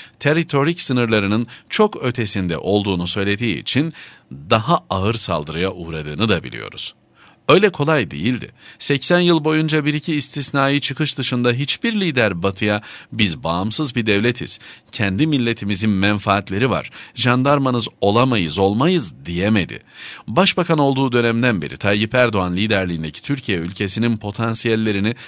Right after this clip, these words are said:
stratejik gücünü, yeni coğrafyasını, tarihini, kültür ve nüfusunu,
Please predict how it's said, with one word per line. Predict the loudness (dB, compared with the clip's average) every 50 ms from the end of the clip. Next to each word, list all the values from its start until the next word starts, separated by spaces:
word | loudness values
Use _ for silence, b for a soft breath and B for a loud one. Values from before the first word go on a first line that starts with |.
| B B
stratejik | -8 -4 -2 0 0 0 0 -2 -4 -4 -4 -4
gücünü, | -4 -2 0 0 0 2 0
yeni | 2 2 2 2 2 2
coğrafyasını, | 2 2 2 2 0 0 0 -2 -2 -2 -2 -2 -4 -4 -2
tarihini, | 0 0 0 2 0 0 0 -2 -2 -2
kültür | -4 -6 -4 0 0 0 2
ve | 0 0
nüfusunu, | -2 -4 -4 -6 -6 -4 -2 -2 -2 -2